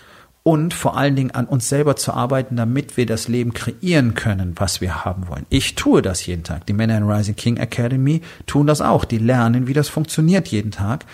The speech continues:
und es funktioniert jeden Tag besser. Ich muss nicht in die Zukunft schauen können.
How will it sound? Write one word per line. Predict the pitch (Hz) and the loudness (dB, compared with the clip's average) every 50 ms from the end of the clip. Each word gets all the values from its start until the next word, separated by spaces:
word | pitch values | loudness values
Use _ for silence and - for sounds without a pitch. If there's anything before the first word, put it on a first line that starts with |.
| - - - | -20 -16 -6
und | - 117 | -4 -4
es | 110 | -4
funktioniert | - - 135 120 - 131 131 131 - - | -2 -2 -2 -2 -2 -2 -2 -2 -4 -4
jeden | 131 131 135 127 | -4 -2 -2 -2
Tag | - 131 127 - - | -2 -2 -4 -2 -2
besser. | 131 139 - - - - - - - - - - - - - - - - - - _ _ _ _ _ _ _ | -2 0 0 0 -2 -6 -10 -18 -20 -20 -20 -20 -20 -20 -20 -20 -20 -20 -20 -20 _ _ _ _ _ _ _
Ich | 156 147 | 0 2
muss | 156 185 196 175 190 | 4 4 4 4 4
nicht | 165 143 | 2 2
in | 143 131 | 4 4
die | 131 117 | 2 2
Zukunft | - - 123 117 - 110 101 - - | 2 0 -2 0 0 0 -2 0 -2
schauen | - - - 98 90 92 92 | -4 -2 -2 -2 -4 -4 -6
können. | - - 92 73 67 - | -6 -6 -6 -8 -8 -12